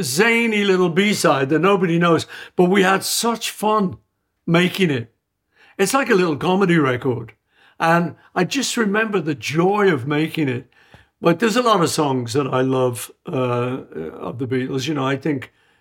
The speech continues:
I think Strawberry Fields is a great song. You know, I think Hey Jude worked out great.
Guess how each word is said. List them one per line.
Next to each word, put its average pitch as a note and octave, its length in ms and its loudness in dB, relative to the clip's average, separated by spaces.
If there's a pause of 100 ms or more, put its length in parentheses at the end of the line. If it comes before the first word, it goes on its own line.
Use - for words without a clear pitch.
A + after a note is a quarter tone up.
(180)
I - 160 -14
think D3+ 140 -4
Strawberry C#3 500 -2
Fields C#3 920 -4
is B2 140 -10
a C3+ 40 -4
great C3+ 320 -4
song. B2+ 600 -2 (360)
You C#3 240 -14
know, B2+ 160 -10
I B2 60 -10
think B2 200 -8
Hey B2+ 220 -2
Jude D3 420 0
worked C#3 340 -2
out C#3 260 -2
great. C#3 460 -2